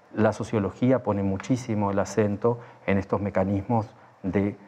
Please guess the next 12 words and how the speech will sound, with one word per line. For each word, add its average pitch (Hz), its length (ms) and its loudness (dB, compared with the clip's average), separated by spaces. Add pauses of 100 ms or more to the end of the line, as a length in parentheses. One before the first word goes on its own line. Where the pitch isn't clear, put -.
(200)
trituración 117 880 0
de 127 100 4
los 98 160 -2
lazos 110 360 -2
sociales 120 560 -2
en 107 80 -4
su 104 160 -6
vinculación 98 680 -2
con 104 180 0
el 95 60 -4
espacio 95 380 -4
público. 85 540 -2